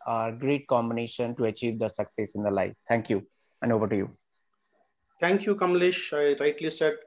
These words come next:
Speaker 2: uh, and we are seeing you from long time, and your discipline has, like, you know, and your dreams are on the same line.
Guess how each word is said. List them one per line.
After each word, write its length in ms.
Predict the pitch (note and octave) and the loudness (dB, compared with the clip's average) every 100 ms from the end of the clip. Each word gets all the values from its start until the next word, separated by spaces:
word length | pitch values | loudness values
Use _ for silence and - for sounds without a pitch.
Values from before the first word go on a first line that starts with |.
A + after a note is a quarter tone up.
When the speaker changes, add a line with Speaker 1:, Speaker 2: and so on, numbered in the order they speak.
| _ C#3+ | _ -8
Speaker 2:
uh, 280 | C3+ C3 B2+ - _ _ - | -4 -4 -6 -10 _ _ -10
and 160 | D3 D3+ | -2 2
we 100 | D#3 | 4
are 60 | D3+ | 4
seeing 320 | - F3 F3+ | 4 2 4
you 140 | E3+ | 2
from 180 | E3+ D#3+ | 2 2
long 260 | D3 D3+ D3+ | 2 2 2
time, 340 | D3 D3 D3 | 0 0 -2
and 320 | C#3 C3+ C3 B2+ - | -4 -6 -6 -10 -8
your 160 | D3+ C3+ | -2 -2
discipline 760 | C#3+ - F#3 E3 E3 E3 D#3+ - _ _ | -2 -4 -4 0 0 0 -4 -8 _ _
has, 260 | D3 C3+ - - _ _ - | -2 0 -2 -14 _ _ 0
like, 200 | C#3+ D3 | 0 0
you 60 | D3+ | 0
know, 200 | D3 D3 | 0 0
and 160 | C#3 C#3 | -2 2
your 180 | C3+ C3+ | 4 2
dreams 600 | C#3 D#3+ D3 - - - | 2 2 2 -2 -8 -4
are 220 | C#3 C#3+ | 0 2
on 200 | C#3 C#3+ | 2 0
the 60 | C3+ | 0
same 240 | C3+ D3 C3+ | 2 4 4
line. 340 | C3+ C3 G#2 | 0 -2 -4